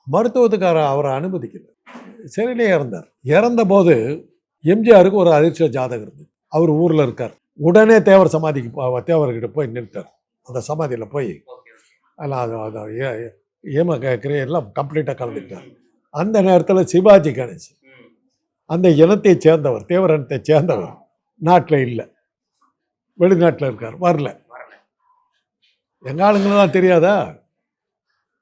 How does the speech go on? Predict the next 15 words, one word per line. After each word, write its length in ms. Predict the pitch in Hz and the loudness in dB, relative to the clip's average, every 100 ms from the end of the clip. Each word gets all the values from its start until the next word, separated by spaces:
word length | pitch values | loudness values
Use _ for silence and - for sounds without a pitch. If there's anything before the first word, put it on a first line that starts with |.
| - | -10
எம் 180 | 131 185 | -6 2
ஜி 120 | 240 | 8
ஆர் 180 | 240 226 | 8 8
வந்து 180 | 202 180 | 6 2
பார்த்தாரு, 440 | 180 180 196 196 151 | 2 2 2 0 0
இவன் 180 | 165 | -2
நம்ம 180 | 156 151 | -2 -4
ஜாதிக்காரன் 560 | 143 175 170 151 151 131 | 0 2 2 0 0 -2
வந்தானா, 380 | 131 131 123 107 _ 143 160 147 - _ _ _ _ - | -6 -6 -6 -8 _ -18 -16 -16 -18 _ _ _ _ -4
சொந்த 300 | 190 220 233 | 0 4 6
ஜாதிக்காரனே 600 | 202 175 156 156 165 175 | 8 6 4 2 0 -2
காட்டி 260 | 160 156 131 | 0 0 -4
கொடுத்த 260 | 131 156 | -6 -8
கூட்டம் 360 | 143 147 151 131 | -4 -4 -4 -10
நான். 260 | 95 101 | -12 -18